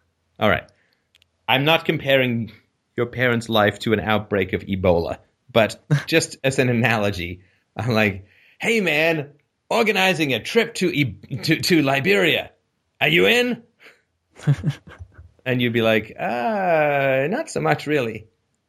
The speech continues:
Speaker 1: I'm like, Okay, but, but here's what you need to do to get to Liberia, right? Here's all the steps. I'm gonna help you around, 'cause it looks like you're not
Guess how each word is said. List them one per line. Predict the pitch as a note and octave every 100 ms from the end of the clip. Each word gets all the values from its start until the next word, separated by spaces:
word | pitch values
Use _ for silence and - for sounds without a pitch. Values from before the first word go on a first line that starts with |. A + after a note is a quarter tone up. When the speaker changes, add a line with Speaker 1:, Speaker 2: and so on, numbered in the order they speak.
| _ _ -
Speaker 1:
I'm | A2+
like, | A#2+ A2+ -
Okay, | C#3 D3+ C3
but, | G#2 G#2+ -
but | A#2+
here's | D3+ G3 F#3
what | F3 D#3+
you |
need | D#3 C#3+
to | A2
do | E3+ D3
to | A#2
get | C3 C3+
to | A2
Liberia, | A#2 G#2+ C3 B2+ F2+ - _ -
right? | A2+ B2+ C3 -
Here's | - E3+ E3
all | F3+
the | D#3+
steps. | - C#3+ -
I'm | B2
gonna | A#2
help | D#3 E3
you | D3+
around, | C3 - -
'cause | D3
it | C#3+
looks | G#3+ A3+ F3
like | D3 D3
you're | C3+
not | D3 D#3+